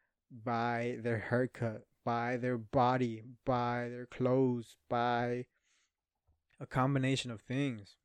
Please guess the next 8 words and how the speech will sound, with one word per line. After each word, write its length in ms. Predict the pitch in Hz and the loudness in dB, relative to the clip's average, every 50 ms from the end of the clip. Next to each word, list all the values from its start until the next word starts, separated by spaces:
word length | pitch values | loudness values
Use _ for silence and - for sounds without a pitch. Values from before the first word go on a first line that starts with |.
| _ _ _ | _ _ _
Their 140 | - 113 107 | -6 -6 -4
height, 480 | 98 - - - 110 120 135 131 117 - _ _ _ _ _ _ | -4 -4 -4 -4 -2 -2 -2 -4 -4 -8 _ _ _ _ _ _
their 120 | - 110 104 | -20 -20 -18
body 500 | 101 110 113 117 127 131 123 123 123 131 _ _ _ _ _ _ | -6 -2 0 0 0 -2 -4 -10 -14 -20 _ _ _ _ _ _
structure, 720 | - - - - 123 110 - - - - 110 104 101 104 - _ _ _ _ _ _ _ _ _ _ _ _ _ - | -20 -20 -4 -2 -2 -2 -2 -8 -16 -16 -16 -16 -16 -18 -20 _ _ _ _ _ _ _ _ _ _ _ _ _ -4
their, 120 | 127 120 123 120 - | -4 -4 -4 -4 -2
their 540 | 127 127 123 127 123 120 117 117 117 117 110 113 - - _ _ _ _ _ _ _ _ _ _ _ _ _ _ _ _ | 2 2 4 4 4 4 2 2 0 -2 -2 -4 -10 -18 _ _ _ _ _ _ _ _ _ _ _ _ _ _ _ _
muscular 1500 | - 123 120 123 127 127 127 120 - - - - - _ - 131 117 117 120 120 117 117 117 113 110 110 110 110 107 107 | -16 -14 -10 -6 -4 -4 -4 -4 -6 -10 -14 -16 -16 _ -2 -2 0 2 2 2 0 0 -2 -4 -8 -12 -14 -16 -18 -20